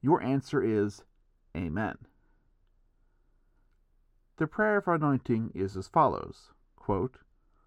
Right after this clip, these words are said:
"We anoint you with the oil of salvation, in the name of Christ our Savior. May he strengthen you with his power, who lives and reigns forever and ever." End quote.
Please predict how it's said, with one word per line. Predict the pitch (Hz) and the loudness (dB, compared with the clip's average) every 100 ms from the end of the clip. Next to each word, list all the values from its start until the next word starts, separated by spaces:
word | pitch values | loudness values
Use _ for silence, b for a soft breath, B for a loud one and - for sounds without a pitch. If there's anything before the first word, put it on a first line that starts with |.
| _ _ _ _ | _ _ _ _
"We | 120 131 | 0 2
anoint | 147 143 143 - | 4 2 0 0
you | 143 | 0
with | 131 - | 0 -2
the | 98 | -2
oil | 98 104 107 | 0 2 0
of | |
salvation, | - 107 104 67 55 - - - _ _ _ _ - | -2 -2 0 -4 -6 -12 -16 -18 _ _ _ _ -8
in | 98 98 | -4 -2
the | |
name | 98 107 127 | -2 0 0
of | 123 | -2
Christ | - 110 104 107 | 0 0 0 0
our | 98 | 0
Savior. | - 50 - - - _ _ _ _ _ | -4 -8 -10 -14 -16 _ _ _ _ _
May | - 113 | -6 -4
he | 123 | -2
strengthen | - 170 147 143 | -2 -2 0 -2
you | 131 127 | 0 2
with | 127 120 | 2 0
his | 110 | -4
power, | - 76 50 50 - _ _ _ _ | -2 0 0 -4 -14 _ _ _ _
who | - 110 | -4 0
lives | 117 131 127 | 6 6 4
and | 135 | 0
reigns | 110 85 85 107 - | 0 -2 -4 -10 -12
forever | - - 98 101 98 | -8 -4 -4 -2 -4
and | 98 | -2
ever." | 55 - 110 _ _ _ _ _ _ _ - | -6 -8 -16 _ _ _ _ _ _ _ -12
End | 62 - | -12 -10
quote. | - - - | -8 -8 -10